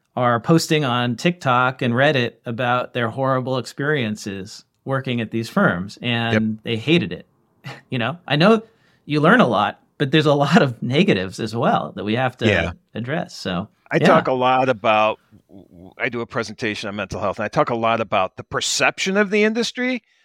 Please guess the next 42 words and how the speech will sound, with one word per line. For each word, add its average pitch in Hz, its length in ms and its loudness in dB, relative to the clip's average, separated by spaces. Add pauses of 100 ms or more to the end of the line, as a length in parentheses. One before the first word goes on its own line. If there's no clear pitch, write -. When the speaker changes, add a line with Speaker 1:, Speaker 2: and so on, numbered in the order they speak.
(200)
Speaker 2:
but 156 80 2
there's 156 180 2
also 139 240 0
reality. 110 600 -2
And 117 180 -6
so 143 120 -2
the 120 100 -2
reality 127 380 2
is 110 120 -4
what 101 140 -6
you 117 160 -4
just 92 220 -10
said. 80 200 -8
I 85 60 -8
mean, 104 160 -6
they 113 100 0
just 95 240 -8
churn 98 300 -6
and 85 160 -10
burn 87 300 -2
and, 85 180 -6
and, 95 240 -8
and 92 240 -8
knock 92 300 -4
'em 98 80 -4
out. 90 200 -2
So - 120 0 (340)
everybody 160 380 4
perceives 170 760 2
that 139 400 2
as 120 240 -2
the 120 140 -4
industry. 156 420 -4 (300)
But 123 140 -2
then 147 180 2
what 127 200 -2
you 214 140 -4
just 147 220 -4
said, 92 240 -4 (280)
you 143 180 -6
have 196 360 2
these 120 340 -4